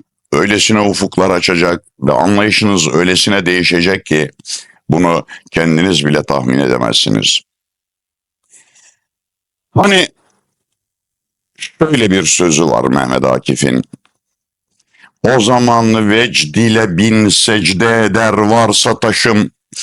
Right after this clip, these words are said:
her cerihamdan ilahi boşanıp kanlı yaşım, fışkırır ruhi mücerret gibi yerden naşım, işte o zaman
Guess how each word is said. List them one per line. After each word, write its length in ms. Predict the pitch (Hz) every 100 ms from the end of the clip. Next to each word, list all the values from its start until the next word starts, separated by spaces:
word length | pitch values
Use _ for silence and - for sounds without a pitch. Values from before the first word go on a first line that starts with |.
| - - -
her 400 | - 110 135 120
cerihamdan 1080 | 92 120 113 117 113 117 117 110 104 120 117
ilahi 1000 | 104 90 117 123 113 92 - 131 160 131
boşanıp 640 | 117 123 - 120 120 - -
kanlı 380 | 117 113 110 110
yaşım, 600 | 104 101 - 110 95 80 _ - - - -
fışkırır 760 | - 123 - - 107 107 120
ruhi 600 | 131 117 120 120 120 110 113
mücerret 840 | 117 98 110 101 101 107 131 -
gibi 220 | 117 113
yerden 720 | 117 113 113 104 113 110 110
naşım, 720 | 110 110 104 - 117 104 85 - - - - -
işte 320 | - - 95
o 200 | - 95
zaman 540 | 85 98 101 95 78